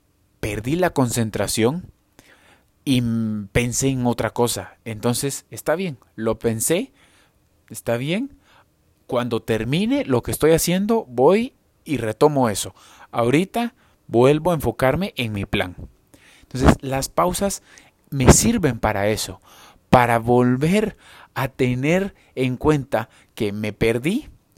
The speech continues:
pero mi plan lo tengo ahí claro.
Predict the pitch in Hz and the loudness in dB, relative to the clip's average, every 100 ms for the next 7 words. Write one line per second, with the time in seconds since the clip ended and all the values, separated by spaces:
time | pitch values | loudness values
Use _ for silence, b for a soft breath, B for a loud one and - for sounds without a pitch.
0 | b b _ - 123 117 117 120 - 139 | b b _ -2 0 -2 -4 -6 0 0
1 | 180 233 - 127 117 160 185 147 117 113 | 2 -2 -2 -2 0 -2 0 2 2 0
2 | - 113 104 90 | -2 -4 -4 -6